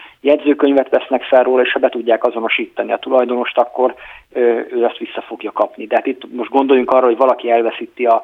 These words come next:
ö, csónakjáról a motort, és ezt mi egy régészeti felderítés során véletlenül megtaláljuk, és be lehet azonosítani, hogy ki, akkor ha kell neki, akkor viheti, de ugyanez mondjuk egy mobiltelefonra is vonatkozhat, stb. stb.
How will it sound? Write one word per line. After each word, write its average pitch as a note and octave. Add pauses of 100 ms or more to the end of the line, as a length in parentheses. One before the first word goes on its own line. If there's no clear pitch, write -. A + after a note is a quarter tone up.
(320)
ö, A2
csónakjáról A#2
a G2+
motort, E3
és C3
ezt -
mi B2+
egy A#2
régészeti B2
felderítés A#2
során G#2+
véletlenül A#2+
megtaláljuk, A#2+
és G#2+
be B2
lehet A#2
azonosítani, A#2
hogy -
ki, D#3
akkor C3 (360)
ha -
kell B2
neki, A#2+
akkor A2+
viheti, G#2
de A2+
ugyanez G#2+
mondjuk A2
egy G#2+ (160)
mobiltelefonra B2+
is A#2
vonatkozhat, -
stb. -
stb. -